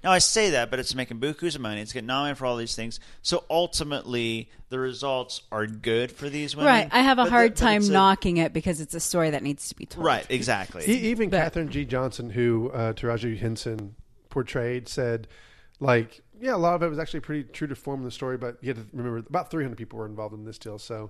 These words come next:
Speaker 1: Right.
Speaker 3: you know, if you just take a step back and remember that, it's, you know,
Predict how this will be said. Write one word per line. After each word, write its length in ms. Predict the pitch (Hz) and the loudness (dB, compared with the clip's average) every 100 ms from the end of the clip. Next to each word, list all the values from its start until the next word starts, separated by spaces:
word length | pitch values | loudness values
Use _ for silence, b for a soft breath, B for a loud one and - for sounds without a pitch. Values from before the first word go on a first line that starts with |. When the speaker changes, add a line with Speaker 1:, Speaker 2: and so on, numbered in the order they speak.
| - | -4
Speaker 1:
Right. 240 | 120 85 - 143 | -2 -2 -6 -6
Speaker 3:
you 40 | |
know, 60 | 143 | -4
if 80 | |
you 60 | 180 | -2
just 120 | 196 | -2
take 120 | 190 | -2
a 40 | 165 | -2
step 220 | - 160 | -4 -4
back 140 | 151 | -4
and 80 | 143 | -6
remember 260 | 135 131 127 | -8 -6 -6
that, 140 | 131 | -8
it's, 260 | 117 - - - - _ _ | -10 -14 -18 -20 -20 _ _
you 120 | 135 | -4
know, 240 | 110 101 | -2 -4